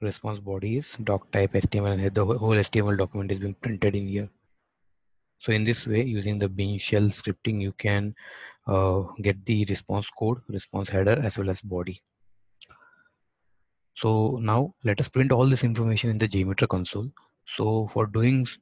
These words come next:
this, we will have to use the system out println command. So just do one thing, go in here and print, uh, type in system dot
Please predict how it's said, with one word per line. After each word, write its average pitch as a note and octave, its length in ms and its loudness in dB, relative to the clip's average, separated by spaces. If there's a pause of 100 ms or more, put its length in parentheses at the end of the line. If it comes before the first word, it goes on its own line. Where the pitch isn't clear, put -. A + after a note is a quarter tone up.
this, B2 420 0 (140)
we A2+ 200 0
will A2+ 160 4
have G#2 260 4
to A#2 80 -2
use A2 260 -2
the A#2 80 0
system A#2+ 560 0
out A2 280 0
println G#2 460 2
command. F#2 360 -2 (680)
So G#2+ 420 -2 (460)
just A#2 200 -2 (320)
do G#2+ 60 -6
one G2 300 -4
thing, A#2+ 160 -2 (420)
go A2 140 -2
in A2 140 0
here G2+ 220 -4 (460)
and G2+ 160 -2 (100)
print, G#2+ 360 -2
uh, G2+ 380 0 (120)
type G#2 240 4
in C#3 160 0 (1800)
system B2+ 760 -4
dot G2+ 320 -4